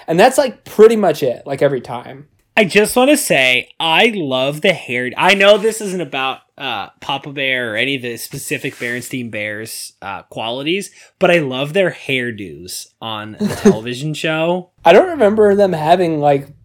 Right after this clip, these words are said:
Speaker 1: like, notable hairdos.
Speaker 2: I, it's like the, it's not that they're outlandish. It's, like, the way they fall, and I, the profile view of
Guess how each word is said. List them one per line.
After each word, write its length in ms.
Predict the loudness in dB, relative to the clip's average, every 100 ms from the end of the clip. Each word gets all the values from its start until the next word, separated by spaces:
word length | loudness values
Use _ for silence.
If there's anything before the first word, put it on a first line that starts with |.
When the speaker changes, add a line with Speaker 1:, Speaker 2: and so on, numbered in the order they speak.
| _ _ -4
Speaker 1:
like, 260 | -2 -2
notable 520 | -2 4 6 6 0 -2
hairdos. 720 | -2 -2 -6 -12 -16 -18 -20 _ _ -20 -20 -20 -10 -2
Speaker 2:
I, 160 | -2 0
it's 240 | -2 4
like 220 | 4 6
the, 260 | 6 4 4
it's 220 | 0 0
not 300 | 0 4 4
that 100 | 2
they're 300 | 4 4 2 2
outlandish. 840 | 4 4 2 -4 -2 -2 -4 -6 0
It's, 180 | 0 2
like, 180 | 0 6
the 120 | 6
way 300 | 6 2 4
they 220 | 4 4
fall, 760 | 2 -4 -2 -2 0 2 0 0
and 120 | -2 0
I, 200 | 0 -2
the 180 | -4
profile 800 | -4 -4 -2 0 0 2 2 2
view 460 | -2 -4 -4 -4 -6
of 500 | -4 -4 -4 -8 -14